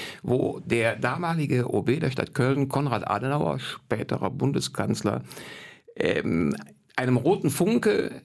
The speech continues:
äh, ein fünf Euro, einen Heiermann in die Kötterbüchse gesteckt hat. Also, das hat bewiesen, dass neunzehnhundertzweiundzwanzig ein, die, die Funken, äh, durch Köln gelaufen sind und auch wirklich prominente Kölner da schon mitgenommen haben. Und da haben wir gesagt,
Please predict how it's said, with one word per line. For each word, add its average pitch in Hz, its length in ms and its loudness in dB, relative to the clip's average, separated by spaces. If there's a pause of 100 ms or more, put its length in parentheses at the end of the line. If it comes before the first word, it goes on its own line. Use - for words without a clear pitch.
äh, 135 360 2
ein 139 180 -2
fünf 190 280 0
Euro, 160 380 2
einen 107 260 0
Heiermann 120 540 0
in 165 680 2
die 135 540 2 (400)
Kötterbüchse 104 640 2
gesteckt - 480 -6
hat. - 260 -10
Also, 120 460 -4 (240)
das - 160 -2
hat 131 160 0
bewiesen, 139 420 2
dass 113 240 0
neunzehnhundertzweiundzwanzig 110 1400 0
ein, - 360 -4
die, 101 260 2 (220)
die 95 140 0
Funken, 127 520 0
äh, 92 160 0
durch - 160 -2
Köln 165 160 2
gelaufen 110 440 0
sind 113 280 2 (380)
und 131 160 4
auch 120 280 0
wirklich 131 280 -2
prominente 123 420 2
Kölner 127 320 2
da 120 160 0
schon 101 160 -4
mitgenommen 92 460 0
haben. 82 160 -2
Und 104 80 4
da 131 80 4
haben 170 80 0
wir 165 80 4
gesagt, 143 280 0